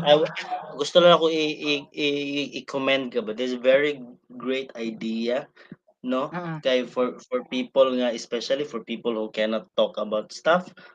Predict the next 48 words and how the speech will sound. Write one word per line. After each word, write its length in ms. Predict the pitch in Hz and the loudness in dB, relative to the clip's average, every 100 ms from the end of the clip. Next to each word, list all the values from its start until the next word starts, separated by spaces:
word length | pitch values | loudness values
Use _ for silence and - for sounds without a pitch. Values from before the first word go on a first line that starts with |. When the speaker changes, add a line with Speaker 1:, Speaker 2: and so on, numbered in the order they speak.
| - | -14
Speaker 1:
So, 320 | - 214 - | -6 -6 -6
sige, 240 | 226 226 269 | -8 -2 0
you 320 | 175 170 185 | 0 0 2
make, 240 | 202 190 | 2 2
you, 240 | 180 180 175 | -2 2 2
you 240 | 170 170 | 2 0
do, 240 | 147 160 | 2 2
you 240 | 165 156 143 | 2 0 0
do 160 | 143 | 0
podcast. 640 | 143 131 120 143 147 - - _ _ | 2 2 2 0 0 -2 -14 _ _
<laughs> 80 | 151 180 | -4 -2
Ana 160 | - | 2
ka 80 | 147 | 2
dira, 240 | 143 156 156 | 4 4 4
Speaker 2:
O, 80 | 165 | 6
gani. 240 | 180 156 | 6 6
Speaker 1:
magyaw-yaw 400 | 139 147 160 165 | 10 12 12 12
ka 160 | 156 147 | 12 10
dira. 240 | 143 156 143 - - - | 8 6 4 -2 -4 -4
O, 160 | - 175 | 2 8
na, 160 | 175 190 | 10 10
na, 80 | |
na, 240 | 202 196 147 | 10 10 6
mga 240 | 135 - | 2 0
people 400 | 139 131 151 139 | -4 2 2 2
will 160 | 131 143 | 0 2
listen 400 | 170 185 208 196 | 2 2 -2 0
to 80 | 202 | 2
you. 320 | 170 135 127 - | 4 2 -2 -10
Magyaw-yaw 720 | 196 175 165 165 165 180 180 165 | -10 -4 0 4 8 10 10 8
ka 80 | 156 | 6
dira. 320 | 147 151 147 | 4 4 4
It's 240 | 160 175 160 | 2 0 2
a 80 | 151 | 4
Speaker 2:
Either 80 | 185 208 | 8 10
Speaker 1:
very 120 | 196 175 | 10 8
Speaker 2:
or, 40 | |
Speaker 1:
good 140 | 156 - - | 2 -6 -8
thing. 160 | 151 | -4
Speaker 2:
hinamaw 320 | 170 196 208 196 | 0 2 2 0
dili, 480 | 202 214 208 180 | -2 -2 -2 -6
basta 240 | 170 156 175 | -8 -8 -2
kay 240 | 180 165 | 0 0
recorded 480 | 165 175 175 190 175 | 2 4 4 4 -2
ni 160 | 180 175 | -4 0
siya 240 | 185 175 | 2 4
nga 80 | 180 | 2
conversation 640 | 175 175 180 175 185 180 | 2 0 0 -2 2 0